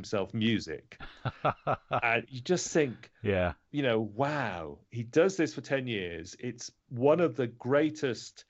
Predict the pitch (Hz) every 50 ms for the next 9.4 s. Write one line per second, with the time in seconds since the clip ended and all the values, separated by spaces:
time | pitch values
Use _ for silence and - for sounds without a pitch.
0 | _ _ _ _ _ _ - - _ _ - - 127 - - 110 107 - - -
1 | 131 117 - - - - 139 131 123 104 - - - 120 113 107 104 104 104 104
2 | 98 - - - - - 123 117 117 117 110 107 110 - - - 110 90 82 -
3 | - - - - - - - 95 - 101 92 - - 101 - - - 113 113 95
4 | 82 87 - 113 107 - 92 87 92 92 - - - 117 107 98 98 104 104 98
5 | 92 95 - - - - 160 139 87 80 - - - 160 160 104 80 78 82 -
6 | - _ - 117 110 110 107 104 107 110 107 - - - 90 73 73 78 87 90
7 | - _ _ _ _ - 107 107 110 117 139 139 131 135 127 - 123 120 113 110
8 | 107 101 92 110 110 107 107 101 92 110 123 139 - - 113 117 117 113 107 98
9 | - - 113 120 131 139 143